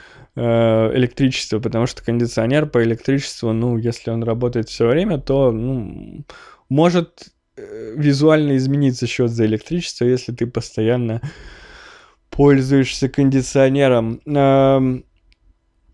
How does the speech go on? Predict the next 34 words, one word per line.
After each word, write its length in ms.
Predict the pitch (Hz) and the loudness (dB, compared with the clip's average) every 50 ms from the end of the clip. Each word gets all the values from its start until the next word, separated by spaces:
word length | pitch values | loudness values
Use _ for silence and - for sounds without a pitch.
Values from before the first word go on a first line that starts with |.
| _ _ _ _ _ - - | _ _ _ _ _ -6 0
и 160 | 139 143 139 | 0 2 2
вот, 380 | 139 143 151 156 139 143 - | 2 4 4 2 2 2 2
э, 200 | 156 147 143 139 139 | 4 6 6 4 2
кто-то 340 | - - - 165 165 165 160 | -6 0 2 2 2 4 2
говорит, 480 | 151 143 143 143 143 139 143 143 151 147 | 0 2 4 6 6 6 6 4 2 2
что 220 | - - - 139 | 0 -2 0 0
нужно 380 | 135 143 147 143 135 147 139 135 | 2 2 2 2 2 2 2 2
инверторный, 640 | 131 127 131 147 147 147 - - 127 123 127 123 123 | 2 2 2 2 2 2 2 0 0 2 2 0 0
ну, 140 | 123 123 120 | 0 -2 -2
потому 280 | - - 127 123 127 | -2 0 2 2 2
что 220 | 123 - - 135 123 | 0 -2 -2 -2 0
новый 380 | 127 131 143 143 139 131 120 | 2 2 2 4 4 2 0
крутой 540 | - - 131 123 120 - 139 143 143 139 131 | 0 -2 -6 -6 -2 2 4 4 6 6 4
и 60 | 127 | 2
менее 380 | 123 127 131 135 135 131 127 120 | 2 2 2 2 2 2 2 0
шумный. 800 | - - - 135 131 135 127 123 120 117 113 113 117 113 113 113 | 0 -2 0 2 2 2 2 2 2 2 2 2 2 2 2 0
Мой 560 | 113 113 113 117 117 117 117 117 127 143 151 | 0 0 0 0 0 0 0 2 2 2 0
коллега 480 | 147 139 131 123 127 135 143 147 143 131 | 0 2 2 2 4 4 2 4 2 2
считает, 480 | 127 - - 135 127 - 123 127 127 - | 0 0 -2 -4 0 2 2 2 2 0
что 200 | - - 135 127 | -4 -2 0 2
вообще 340 | 123 120 120 - - 135 131 | 2 0 0 0 0 0 0
за 160 | 131 127 123 | 2 0 -2
тринадцать 680 | 120 - 123 123 123 123 123 123 120 - - 123 120 _ | -2 0 0 0 2 2 2 0 0 -2 -6 -10 -10 _
тысяч 300 | - 123 123 - - - | -2 -2 -2 -2 -4 -4
рублей 440 | 127 127 120 123 120 120 120 120 117 | -2 -2 0 2 2 2 2 2 0
можно 400 | 113 113 117 117 117 113 110 107 | 0 -2 -2 -2 -2 -4 -4 -4
купить 400 | - 113 110 - 117 113 120 - | -4 -8 -6 -2 -4 -4 -4 -4
кондиционер 720 | - 113 113 110 113 113 - - 110 110 113 120 123 123 | -6 -4 -2 -2 -2 -4 -4 -4 -2 0 2 2 2 2
и 60 | 120 | 2
не 100 | 120 117 | 0 -2
париться, 500 | 117 - 123 123 135 135 127 - - 123 | -2 0 2 2 4 2 0 -2 -4 -8
потому 380 | 120 - 127 110 113 113 120 117 | -8 -6 -4 -2 -2 0 -2 -2
что 200 | - - - 120 | -4 -4 -8 -4
тогда, 500 | - 113 110 120 127 120 120 120 117 | -2 -4 -4 0 2 2 4 4 2